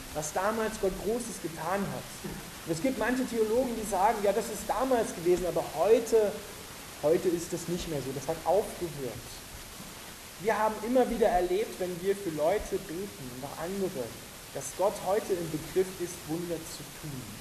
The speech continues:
Und genau deswegen wird das nämlich erzählt. Nicht, weil Petrus oder Johannes so begabt sind, sondern weil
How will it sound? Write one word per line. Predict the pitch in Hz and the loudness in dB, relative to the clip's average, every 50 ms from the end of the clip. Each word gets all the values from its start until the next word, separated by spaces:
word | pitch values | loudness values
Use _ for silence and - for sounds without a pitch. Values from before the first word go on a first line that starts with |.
| - - - - - - - | -12 -14 -14 -14 -14 -10 -6
Und | 143 | -2
genau | 160 156 160 160 | 2 4 4 4
deswegen | 156 180 202 220 - - - 208 208 - - 196 190 160 165 | 4 4 2 0 0 -2 0 2 4 4 4 4 2 0 -2
wird | 175 - 180 | 0 2 2
das | 170 - - | 0 0 0
nämlich | 170 165 165 165 165 165 160 | -4 -4 -4 -4 -6 -6 -6
erzählt. | 160 151 - - - 175 170 165 143 120 - - - - - - - - - - - - - | -8 -8 -6 -4 -4 -2 -2 -2 -4 -4 -8 -8 -10 -10 -10 -10 -12 -14 -16 -16 -12 -6 -2
Nicht, | 196 208 254 311 330 320 - - - 175 | 2 6 8 8 8 6 4 2 0 4
weil | 190 185 180 180 | 6 8 8 6
Petrus | - - 214 240 269 262 - - 254 240 247 226 | 6 4 2 4 4 2 4 6 6 6 6 6
oder | 190 180 175 | 2 2 2
Johannes | 170 165 156 165 - 185 208 240 240 220 185 - - - | 2 2 0 0 0 -2 0 2 4 4 4 2 2 2
so | 170 165 | 4 4
begabt | 160 165 160 156 170 156 175 214 233 226 - - - | 4 2 0 -2 -2 0 2 2 2 2 0 -4 -6
sind, | - - 139 131 123 113 - - - - - - - - - - - - - - - - - - - - - - | -6 -6 -4 -6 -6 -8 -8 -12 -14 -14 -14 -14 -14 -14 -14 -14 -14 -14 -14 -14 -14 -14 -14 -14 -12 -4 0 2
sondern | 175 185 190 185 180 170 165 165 170 151 143 | 4 4 6 8 8 8 8 6 2 0 0
weil | 160 156 | 0 0